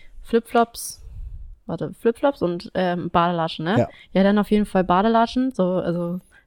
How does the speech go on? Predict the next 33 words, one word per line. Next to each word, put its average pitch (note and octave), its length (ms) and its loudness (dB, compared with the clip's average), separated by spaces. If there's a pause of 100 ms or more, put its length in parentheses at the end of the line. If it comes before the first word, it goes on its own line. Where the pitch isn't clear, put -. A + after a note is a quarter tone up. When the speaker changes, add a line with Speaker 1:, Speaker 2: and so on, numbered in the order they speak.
Speaker 1:
diese F3+ 160 2
typischen F#3 300 2
Adiletten F3+ 520 2
oder G3+ 180 2
so, G#3 100 -2
finde G#3+ 160 6
ich G3+ 60 8
halt G3+ 160 6
Speaker 2:
Ja. - 120 6
Speaker 1:
einfach G#2 140 2
geil, F#3+ 220 4
weil G3 80 2
die G3 60 2
sind G3 140 4
einfach F#3+ 240 2
gemütlich G3+ 420 0
und F#3 100 2
die F3 100 0
sehen E3+ 180 2
einfach F#3+ 300 4 (100)
cool F3 160 2
aus. F3+ 260 0
Speaker 2:
<laughs> - 40 2
Ja. B2 100 4 (680)
Speaker 1:
Äh, G#3 340 4
genau. E3+ 320 2
Und F#3 140 2
Flipflops G#3 400 2
halt F#3+ 160 6
einfach F#3+ 320 2
auf E3+ 140 -2
Platz F#3+ 220 -2
drei, F3+ 440 2